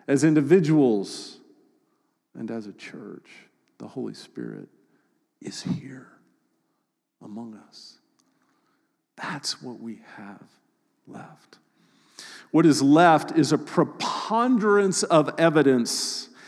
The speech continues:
that God is alive and active, ruling the universe, and that Jesus is reigning in his kingdom. If only we have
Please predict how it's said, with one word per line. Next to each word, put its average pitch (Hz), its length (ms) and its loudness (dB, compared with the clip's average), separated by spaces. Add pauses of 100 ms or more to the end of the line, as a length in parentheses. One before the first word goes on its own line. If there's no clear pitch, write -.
(160)
that 147 260 0
God 165 500 6
is 151 140 -2
alive 139 1080 2 (500)
and 131 280 -6
active, 117 540 -6 (280)
ruling 220 520 8
the 190 100 6
universe, 170 540 2 (180)
and 180 120 6
that 185 120 6
Jesus 180 1000 2
is 165 240 6
reigning 180 800 4
in 160 180 2
his 156 260 2
kingdom. 139 840 0 (1200)
If 127 220 -6 (180)
only 135 800 -4 (120)
we 117 160 -12
have 107 200 -16